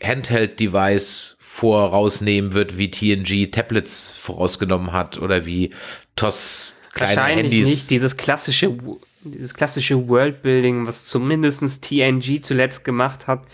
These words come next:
Speaker 2: werden wir sicherlich hier nicht mehr in der Form sehen, wie wir es früher war, mal hatten. Aber dafür ist die Welt bei uns ja auch schon eine ganz andere, als die in den neunzigern und achtzigern war.
Speaker 1: Oh ja, ich hab letzt-, gestern einen Artikel gelesen,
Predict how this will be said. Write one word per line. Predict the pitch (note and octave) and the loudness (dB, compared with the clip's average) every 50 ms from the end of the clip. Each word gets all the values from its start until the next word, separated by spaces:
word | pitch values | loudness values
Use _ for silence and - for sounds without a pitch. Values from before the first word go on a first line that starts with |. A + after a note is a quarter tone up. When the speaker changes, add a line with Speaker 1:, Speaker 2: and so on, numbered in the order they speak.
| - - - - - _ _ | -20 -20 -20 -20 -20 _ _
Speaker 2:
werden | - B2 B2 B2+ B2+ C3+ D3 C#3 B2+ | 0 2 4 4 4 4 2 2 2
wir | C3 B2+ C3 C3+ C#3 C3 | 4 4 4 4 4 2
sicherlich | B2+ B2 C3 C3+ C3+ - D3+ C3 B2+ B2 C3 C3 | 0 -2 -4 -4 -2 0 0 0 0 -2 -4 -6
hier | - - - C3+ B2+ | -6 -2 0 0 0
nicht | B2 B2 C3+ C#3 - - - | 2 0 -2 -2 -4 -8 -4
mehr | C3+ B2+ A#2+ A#2+ | -2 0 0 0
in | A#2+ A#2 G#2+ | -2 -4 -2
der | - A#2 A#2 B2 | 2 2 2 2
Form | B2 - - B2 A#2 A#2 A#2 | 0 -2 0 0 0 0 -2
sehen, | A2+ B2 B2 A#2+ A#2 | -2 -2 -2 0 0
wie | A2+ | -2
wir | A2 A#2 | -2 -4
es | A2+ A2+ | -6 -8
früher | - - - B2 A#2+ A#2+ A#2+ A2 | -8 -6 -2 0 2 2 2 2
war, | A2 G#2+ G#2+ A2 A2+ - | 0 0 0 -2 -4 -6
mal | B2+ A#2 A#2 A2+ A2+ - | -10 -10 -8 -8 -6 -4
hatten. | B2 - - A#2+ A2 - - - - E3+ - - | -6 -4 -4 -6 -8 -8 -10 -18 -16 -12 -6 -4
Aber | B2+ B2 C3+ | -2 0 2
dafür | C3 C#3 D3 C#3+ - D#3+ C#3 | 2 2 2 2 2 2 2
ist | C3+ C3+ - - | 0 0 0 2
die | C#3 C3+ B2+ B2 | 2 2 4 2
Welt | C3 B2+ C3+ C#3 C3+ - | 2 2 2 0 0 -2
bei | C#3 B2+ | 0 0
uns | - C#3 C#3+ C#3 | 2 2 2 2
ja | C#3 B2 | 4 2
auch | A#2 B2+ - | 2 2 0
schon | - C3+ C3 | -2 0 0
eine | B2+ A2+ | 0 2
ganz | - B2+ C3 C3 - | 2 0 0 0 -2
andere, | E2+ A#2+ B2+ B2 B2+ A#2+ | 0 0 2 2 2 2
als | A#2+ A#2+ A2+ - - - - - _ _ _ _ _ - | 2 2 0 -2 -8 -10 -12 -20 _ _ _ _ _ -4
die | - A#2 B2 | -2 0 0
in | B2+ A#2 | 2 2
den | A#2 A2 A2 | 2 2 2
neunzigern | A2 A2 A#2 A#2+ A#2 - A2+ A#2 A2 | 2 2 0 0 -2 -2 -2 -2 -2
und | A2 G#2+ | -2 -4
achtzigern | A2 - - - - - - B2+ A#2 - - | -6 -8 -8 -10 -12 -12 -12 -10 -12 -12 -10
war. | A2+ A2+ - | -8 -2 0
Speaker 1:
Oh | A2 A2 | 2 4
ja, | A2 G#2 G2+ | 4 4 2
ich | G2+ F#2+ - A#2 | 0 0 -2 -4
hab | A#2 - - - | -4 -6 -6 -10
letzt-, | G2+ G2 G2 A2+ A#2 - - | -8 -4 -2 -2 -4 -4 -4
gestern | - B2 - - C3+ A2 | -4 -2 0 0 -2 0
einen | D#2+ G#2 A2+ G#2+ | 0 0 0 0
Artikel | G2 G2 - - A#2+ A#2+ B2 A#2+ | 0 -2 -2 -4 -6 -6 -4 -2
gelesen, | A#2+ B2+ A#2+ A#2+ B2 C3 C3 B2+ C3+ B2+ B2+ | 0 0 2 4 4 4 2 2 -2 -6 -8